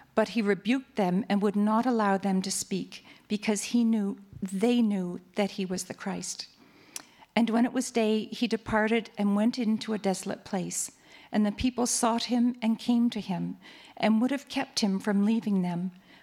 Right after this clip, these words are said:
But he said to them, "I must preach the good news of the kingdom of God to the other towns as well,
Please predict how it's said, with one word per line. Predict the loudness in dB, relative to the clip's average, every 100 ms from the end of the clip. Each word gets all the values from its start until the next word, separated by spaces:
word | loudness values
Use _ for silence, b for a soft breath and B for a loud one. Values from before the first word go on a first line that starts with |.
| B
But | -2 0
he | -2
said | -2 0 -2 -2
to |
them, | -4 -2 -2 -6 -18 B B B B
"I | 0 2 4
must | 4 2 -2 -8 -10
preach | -2 -2 0 -2
the | -2
good | 0 2
news | 2 2 0 -2
of | -4 -4
the | -4
kingdom | 0 0 2 0
of | -2
God | -2 -2 -2 -6 B B
to | -4
the | -4 2
other | 2 2 -2
towns | -2 -2 2 0 0
as | -2 -4
well, | -2 -2 -4 -8